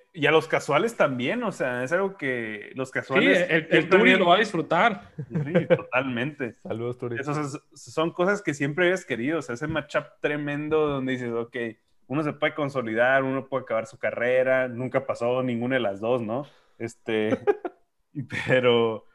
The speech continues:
Speaker 1: o sea, es, es algo que ya queríamos a partir del, del dos mil once. Que digo, lo pudimos haber tenido, pero, pues, obviamente
Speaker 3: Pero,
Speaker 1: se
Speaker 3: pues,
Speaker 1: choqueó
Speaker 3: y, y,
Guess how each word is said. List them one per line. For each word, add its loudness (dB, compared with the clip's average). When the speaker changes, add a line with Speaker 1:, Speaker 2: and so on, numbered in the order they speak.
Speaker 1:
o -8
sea, -2
es, 0
es 4
algo 6
que -2
ya 0
queríamos 2
a -4
partir 0
del, -2
del -2
dos -2
mil 0
once. -4
Que 2
digo, 2
lo 0
pudimos 0
haber 4
tenido, 0
pero, 0
pues, -2
obviamente -2
Speaker 3:
Pero, -4
Speaker 1:
se -6
Speaker 3:
pues, -12
Speaker 1:
choqueó 4
Speaker 3:
y, -2
y, -6